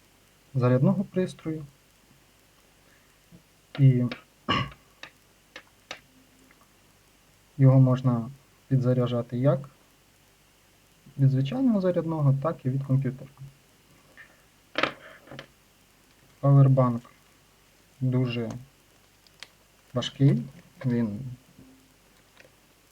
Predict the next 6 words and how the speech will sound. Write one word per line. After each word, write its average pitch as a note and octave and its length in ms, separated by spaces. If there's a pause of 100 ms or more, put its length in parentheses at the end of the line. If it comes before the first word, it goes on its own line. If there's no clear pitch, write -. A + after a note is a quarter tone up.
(1600)
не C3 220
одну C#3+ 300
сотню A2+ 420 (140)
грамів B2 380 (500)
важить. F3 360 (3250)
І C3 40